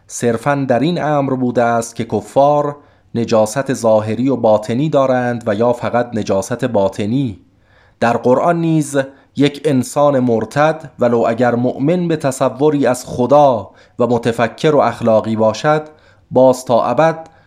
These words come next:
جایش در قعر جهنم آشویتسی الله است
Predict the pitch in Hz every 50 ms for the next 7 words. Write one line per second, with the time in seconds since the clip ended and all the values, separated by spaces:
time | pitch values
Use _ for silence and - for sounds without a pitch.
0 | _ _ _ - 135 147 147 147 135 139 131 127 - - 123 117 110 113 113 -
1 | 151 151 - - 135 135 127 131 127 127 123 113 110 113 113 113 123 127 127 123
2 | 117 - - 120 120 113 - - - 120 107 - - - 143 131 120 85 87 113
3 | 107 104 123 143 151 135 127 127 123 113 110 107 - - - _